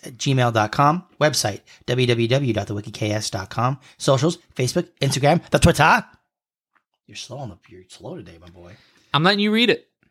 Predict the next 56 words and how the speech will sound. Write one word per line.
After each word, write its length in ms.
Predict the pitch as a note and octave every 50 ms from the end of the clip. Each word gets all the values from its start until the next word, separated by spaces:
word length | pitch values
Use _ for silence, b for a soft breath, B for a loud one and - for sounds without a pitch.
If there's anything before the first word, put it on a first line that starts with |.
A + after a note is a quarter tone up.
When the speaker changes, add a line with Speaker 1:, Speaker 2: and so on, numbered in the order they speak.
| _ _ _ _ _ _ _ _ _
Speaker 2:
I 80 | - B2+
Speaker 1:
I 20 |
Speaker 2:
stole 240 | B2+ - - E3+ E3+
your 120 | F3 E3+ D#3+
thunder 300 | E3 F#3 E3+ E3+ E3+ E3+
on 80 | E3 E3
the 60 | E3
last 260 | E3 E3+ F3 E3 -
one, 220 | B2 G#2+ G2 F2+ - _ _
so 180 | - - G#2
I'm, 180 | G#2 G#2+ A2 A2+
I'm 120 | A#2 A#2
letting 200 | A#2 A#2 B2 A#2+
you 60 | B2 A#2+
just 240 | B2 A2 - - _ -
Speaker 1:
You 80 | C#4
didn't 100 | C4 C4
steal 180 | - - A#2+ A2
my 160 | G#2 G#2 G2+
thunder. 240 | F2 B2 B2+ C#3+ D3
You 160 | C#3 E3 A3+
read 180 | A#3+ E3+ A2 G#2
it 80 | A2 -
last 260 | G#2+ G2+ G#2 G#2 -
time. 320 | - A2 G2 F#2+ G2 G#2 _ _ _ _ _ _ _ _ _ _ _ _ _ _ _ _ _ -
Speaker 2:
I 100 | C#3 D3
know, 160 | D#3+ F#3 D#3+
but 120 | B2+ B2+ A#2+
I, 80 | B2+
you 160 | C3 D3 C#3 C#3
wanted 160 | C#3+ C#3 C#3
to 60 | C3+
say 200 | - D3+ C#3 C3
Deezer, 320 | B2+ C#3+ F3 F3 C#3+ B2+
and 80 | A#2+ A#2
I 40 | A#2+
stole 260 | A#2+ - - A#2 A#2
that 260 | B2 B2+ B2 B2 B2 -
from 220 | - C#3 C3 D3
you 160 | D3 D3 D3 D3
Speaker 1:
Oh, 60 | B2
I 140 | C3 C#3+ F3
Speaker 2:
the 60 | C3+
Speaker 1:
wasn't 160 | D#3+ F3+ D#3+
Speaker 2:
last 40 | C3
Speaker 1:
paying 160 | E3 E3 D#3
Speaker 2:
one. 60 | D3 C#3
Speaker 1:
attention. 340 | - E3 F#3+ A#3 - C#3 B2
You 60 | C#3+
could 160 | - - G#3+
have 80 | C#3+ -
stolen. 300 | - - A#2 A2+ B2 C3
I 20 | F3
didn't 100 | G3+ D3
give 100 | F2+
a 40 | E2